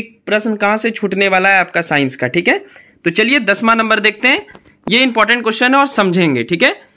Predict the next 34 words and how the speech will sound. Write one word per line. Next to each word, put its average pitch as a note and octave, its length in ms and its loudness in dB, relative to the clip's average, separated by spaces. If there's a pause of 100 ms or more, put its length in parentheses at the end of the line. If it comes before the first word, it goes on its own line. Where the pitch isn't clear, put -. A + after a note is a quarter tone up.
(140)
समांतर A#3 540 2
रेगिस्तान A3 540 0
में B3+ 140 0
विचरण G#3 380 0
करते F3 320 0
समय E3+ 400 0 (160)
करने G#3+ 260 2
वाली A3 320 -2
यात्रियों G3 460 0
को A3+ 300 -2 (300)
गर्मी G#3+ 380 2
के C4+ 120 -2
दिनों G3 260 0
में A3 160 0
कभी-कभी A3 540 0
कुछ A#3 280 -2
दूरी G3 320 2
पर A3+ 220 0
लहराते E3+ 520 2
हुए A3+ 220 0
जलाशय E3+ 600 0 (360)
अथवा A3+ 340 0
दूरस्थ G3+ 500 -2
वस्तु F#3 380 0 (300)
या G3 160 2
पेड़ों G#3 380 2
के B3 140 -2
उल्टे G3+ 380 0
प्रतिबिंब F#3+ 600 -2
जल A3 220 2
में G#3 160 0
दिखाई D3+ 320 0
पड़ते B2+ 300 -4
हैं। A#2 180 -6